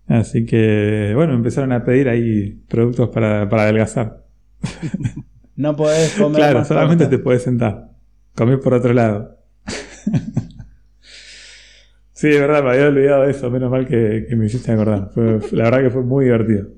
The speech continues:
Speaker 1: Voy a tener que, que buscar más diseños así cochambrosos para que la gente saque lo peor que tiene cada uno en sí.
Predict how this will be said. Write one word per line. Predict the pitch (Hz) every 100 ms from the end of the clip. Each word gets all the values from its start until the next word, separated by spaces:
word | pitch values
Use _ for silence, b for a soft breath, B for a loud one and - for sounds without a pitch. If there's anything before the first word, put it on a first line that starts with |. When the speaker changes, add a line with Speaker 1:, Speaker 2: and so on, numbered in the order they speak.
| _
Speaker 1:
Voy | 120
a | 120
tener | 123 123
que, | 120 107 107 104 117 110
que | 117
buscar | 101 123 117
más | 120
diseños | 120 113 123 113
así | 104 98 110 107
cochambrosos | 110 101 107 107 120 120 113
para | 101 101
que | 98
la | 98 95
gente | 113 110 107 101 98 104
saque | 107 107 107
lo | 104 98
peor | 117 117 110
que | 107
tiene | 107 101
cada | 101 104 104
uno | 104 107
en | 98
sí. | 110 120 -